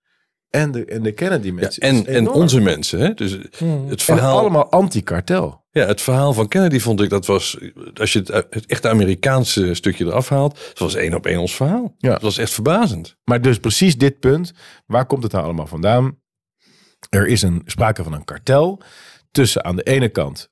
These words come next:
Speaker 1: politici en aan de andere kant hele grote bedrijven die een soort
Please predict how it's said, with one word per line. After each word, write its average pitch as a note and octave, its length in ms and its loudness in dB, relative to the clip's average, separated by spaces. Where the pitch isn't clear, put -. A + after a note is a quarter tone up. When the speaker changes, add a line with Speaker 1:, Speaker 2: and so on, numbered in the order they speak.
Speaker 1:
politici C#3 720 0
en A#2 200 2
aan A2 120 0
de - 60 0
andere A#2 280 0
kant G#2+ 300 -2
hele B2+ 340 2
grote F2 360 -2
bedrijven G2+ 640 -2
die A2 280 -2
een G2+ 100 -6
soort F#2 240 -6